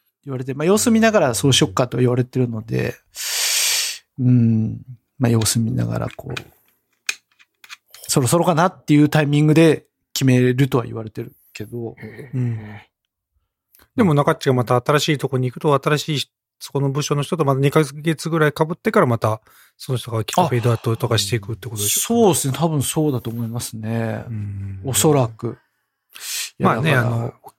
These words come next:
Speaker 1: うん。
Speaker 3: なんかちっちゃい会社とかだったらね、そんなないけど、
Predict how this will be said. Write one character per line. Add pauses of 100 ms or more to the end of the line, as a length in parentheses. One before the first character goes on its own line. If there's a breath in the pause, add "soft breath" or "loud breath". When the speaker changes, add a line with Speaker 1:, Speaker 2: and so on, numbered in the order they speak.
(280)
Speaker 1:
う
ん。
Speaker 3:
な
ん
か
ち
っ
ち
ゃ
い
会
社
と
か
だ
っ
た
ら
ね、
そ
ん
な
な
い
け
ど、